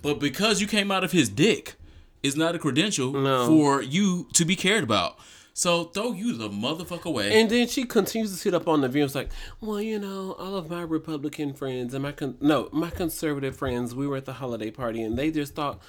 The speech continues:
Speaker 2: that I was participating in fake news because
Speaker 1: You,
Speaker 2: Joy,
Speaker 1: you
Speaker 2: you
Speaker 1: are.
Speaker 2: announced that this, and then I was sitting here." And
Speaker 1: She
Speaker 2: just
Speaker 1: also used to work at Fox, so, mm,
Speaker 2: Uh, bye.
Speaker 1: you smell shitty already coming
Speaker 2: <laughs>
Speaker 1: over here.
Speaker 2: No.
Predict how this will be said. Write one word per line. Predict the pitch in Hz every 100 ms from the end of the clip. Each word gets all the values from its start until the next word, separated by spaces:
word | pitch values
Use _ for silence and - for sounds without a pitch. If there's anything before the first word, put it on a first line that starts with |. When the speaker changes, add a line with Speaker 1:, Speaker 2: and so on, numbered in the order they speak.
| - - -
Speaker 2:
that | 160 -
I | 160 165
was | 160 156
participating | - 143 - 151 156 156 147 135
in | 131
fake | 135 139 -
news | - 117 117 110 110 -
because | 123 131 117
Speaker 1:
You, | 113
Speaker 2:
Joy, | 131 139 135 131 131 - -
Speaker 1:
you | 151 180
Speaker 2:
you |
Speaker 1:
are. | 208 196
Speaker 2:
announced | 170 143 143 135 120 - - 131
that | 139 127 120 123
this, | 139 131 123 131 -
and | 110 117
then | 117
I | 131 127
was | 120
sitting | - 131 98 110
here." | 113 98 98
And | 87
Speaker 1:
She | 143
Speaker 2:
just | 143
Speaker 1:
also | 156
used | 156 160
to | 175
work | 156 160
at | 185 -
Fox, | 107 110 - - -
so, | - 107 104 101 120
mm, | 117 110 -
Speaker 2:
Uh, | 104 82 -
bye. | 147 147 165 139 120 113
Speaker 1:
you | 110
smell | 147 139
shitty | - 147 135 135
already | 120 123 117 104
coming | 139 120 110
Speaker 2:
<laughs> |
Speaker 1:
over | 240
here. | 302
Speaker 2:
No. | 330 359 370 349 214 196